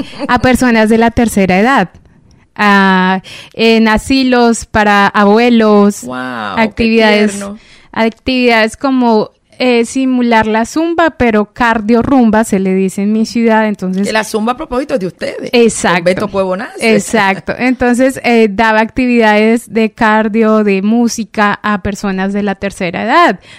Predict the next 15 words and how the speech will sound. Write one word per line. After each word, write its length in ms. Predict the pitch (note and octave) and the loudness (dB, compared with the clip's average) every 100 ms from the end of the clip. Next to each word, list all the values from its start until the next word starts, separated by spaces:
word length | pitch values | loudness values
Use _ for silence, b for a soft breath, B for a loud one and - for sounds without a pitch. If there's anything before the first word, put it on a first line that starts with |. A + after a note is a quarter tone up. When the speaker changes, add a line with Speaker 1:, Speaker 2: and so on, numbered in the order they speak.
| B | B
Speaker 2:
teniendo 440 | A3 G#3 F#3 F3+ | -2 0 0 -2
trece 400 | F3 F3 F3 F#3+ | -6 -4 -4 -4
años. 440 | F3+ - - - - _ b b b b _ _ | -6 -8 -12 -16 -20 _ b b b b _ _
Luego 300 | A3+ A#3+ A#3+ | -4 -2 0
de 380 | C4 C4 D#4 F4+ | 2 2 4 4
eso 160 | F4+ E4+ | 2 0
Speaker 1:
¿Y 80 | D4+ | -2
te 160 | B3+ | 0
Speaker 2:
empiezo 120 | A3 A3+ | 0 2
Speaker 1:
pagaban? 500 | C#4 A3 F3 F3+ G3+ - B B B B | 2 0 -2 -6 -10 -18 B B B B
Speaker 2:
No, 360 | B3+ E4+ F4+ G#4 - _ - | 0 4 4 2 -2 _ -12
no, 320 | B3 C#4+ D#4 | -4 0 0
no 100 | D#4+ | 0
me 160 | C#4 B3 | 0 0
pagaban. 760 | C#4+ B3+ A3+ G#3 A3 D#4 E4 | 0 0 2 2 2 0 -4